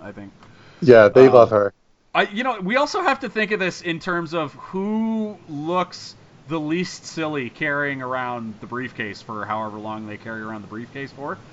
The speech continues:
Speaker 1: That's something
Speaker 2: True.
Speaker 1: you have to factor in, and I think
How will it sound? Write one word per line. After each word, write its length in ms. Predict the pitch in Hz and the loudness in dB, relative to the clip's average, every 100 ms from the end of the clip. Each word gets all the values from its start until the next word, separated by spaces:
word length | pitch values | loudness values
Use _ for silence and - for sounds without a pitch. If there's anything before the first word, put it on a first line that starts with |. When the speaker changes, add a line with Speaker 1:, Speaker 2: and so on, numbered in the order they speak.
| - | -2
Speaker 1:
That's 200 | 143 147 | 0 2
something 220 | 175 143 107 | 4 6 4
Speaker 2:
True. 40 | |
Speaker 1:
you 80 | 147 | 2
have 220 | 139 - | -4 -6
to 60 | 123 | -10
factor 500 | 143 131 - 120 120 | -6 -6 -8 -10 -8
in, 180 | 113 | -10
and 140 | 107 113 | -12 -12
I 80 | 107 | -12
think 320 | - 143 | -8 -10